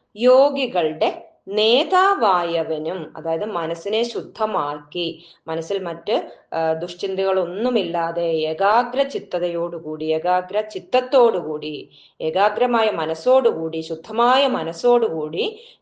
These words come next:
ധ്യാനിക്കുന്ന യോഗികളുടെ നേതാവായവനും, മായയാകുന്ന പ്രകൃതിക്കും പുരുഷനും ഈശ്വരനായവനും,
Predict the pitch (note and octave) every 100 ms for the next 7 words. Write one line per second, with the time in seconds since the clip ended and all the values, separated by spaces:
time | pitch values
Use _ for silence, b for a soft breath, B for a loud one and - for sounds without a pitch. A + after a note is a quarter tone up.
0 | - E3 D#3 G#3+ A#3+ A#3+ F3+ E3 D#3+ D#3
1 | D3+ F3+ G#3+ F#3+ D3 C#3 G#3 G#4+ B B
2 | - D3 D3 F#3 C4 D4+ C4+ G3 E3 D#3+
3 | D#3 D3 E3+ F3+ D3+ - b b b -
4 | G#3 A#3 C4 E4+ G4+ D#4 A#3 G#3+ G#3+ G#3
5 | B3 F4 - G3+ G3 A3+ D4 D4+ - -
6 | B3 G#4+ - - _ _ G#3 A#3 F4 D4+
7 | A#3 F#3+ A#3+ A#4+ - _ C3+ E3 F#3 F4+
8 | F4+ D4 A3+ F#3+ F3+ E3+ D#3 D3+ F3 F#3+
9 | D#3 -